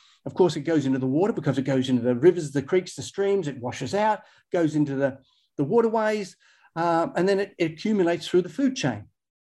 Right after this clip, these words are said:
And, you know, everyone knows it's in the algae. So the little fish, the little prawns, okay? The little prawns eat the,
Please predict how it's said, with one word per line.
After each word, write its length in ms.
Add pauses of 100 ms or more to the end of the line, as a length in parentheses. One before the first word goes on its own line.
(240)
And, 400 (460)
you 80
know, 140
everyone 520
knows 300
it's 160
in 140
the 140
algae. 440
So 400 (340)
the 60
little 200
fish, 520 (400)
the 80
little 200
prawns, 580 (420)
okay? 340 (540)
The 220
little 200
prawns 460
eat 220
the, 260